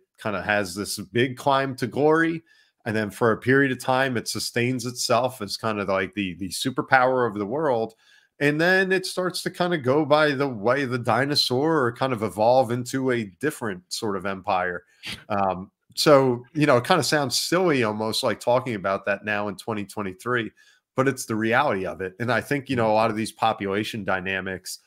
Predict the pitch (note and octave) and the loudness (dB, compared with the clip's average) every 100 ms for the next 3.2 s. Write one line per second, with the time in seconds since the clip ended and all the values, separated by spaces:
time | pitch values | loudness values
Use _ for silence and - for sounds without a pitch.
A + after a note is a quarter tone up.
0 | _ _ _ A2+ G#2 G2 F#2 - - B2 | _ _ _ 2 4 4 0 -8 -4 -2
1 | C3+ G#2 A2 G#2 G2+ A#2 B2 A#2+ G#2+ A2+ | 0 2 0 0 0 2 2 2 2 2
2 | - F#2+ G#2 A2+ - A#2 G#2 G2+ G#2 A2 | 0 -4 -2 -2 -2 0 2 0 -2 -4
3 | G2+ | -4